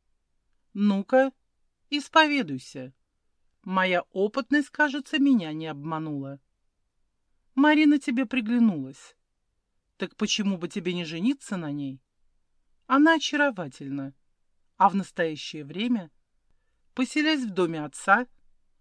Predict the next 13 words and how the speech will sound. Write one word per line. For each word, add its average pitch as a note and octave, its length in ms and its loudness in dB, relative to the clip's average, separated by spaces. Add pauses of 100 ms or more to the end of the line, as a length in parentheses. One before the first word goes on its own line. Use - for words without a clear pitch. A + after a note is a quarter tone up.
приобретёт F#3 720 -2
в A3 60 -4
обществе C4 580 -6
совсем B3 720 -4
иное F3 340 0
положение». C3+ 800 -10 (1300)
Нет, A3+ 380 4
тётя, C#3+ 460 -14 (580)
не F#3+ 240 -2
будем G#3 400 0
об C#4 180 2
этом D#3 240 -8
говорить. C#3 580 -12